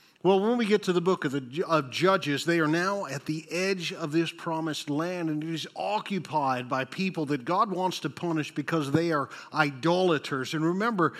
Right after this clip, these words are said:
some of the sins they were committing is taking their children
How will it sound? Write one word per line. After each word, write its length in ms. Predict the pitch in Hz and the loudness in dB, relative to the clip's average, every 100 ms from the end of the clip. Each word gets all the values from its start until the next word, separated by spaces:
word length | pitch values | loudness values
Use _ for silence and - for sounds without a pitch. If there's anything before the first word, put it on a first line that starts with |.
| - - - | -10 -12 -4
some 320 | - 240 220 | 2 4 4
of 100 | 156 | 2
the 80 | 156 | 0
sins 540 | - - 226 185 143 | 2 2 2 2 4
they 120 | 196 | 4
were 140 | 185 156 | 4 0
committing 540 | - 165 240 233 156 | -2 -2 -2 0 2
is 180 | 147 - - - - | 2 0 -8 -14 -8
taking 480 | - 247 - 247 175 | -2 0 0 0 2
their 160 | 160 | 0
children 720 | - - 240 254 226 170 139 | 0 -2 0 0 0 0 -2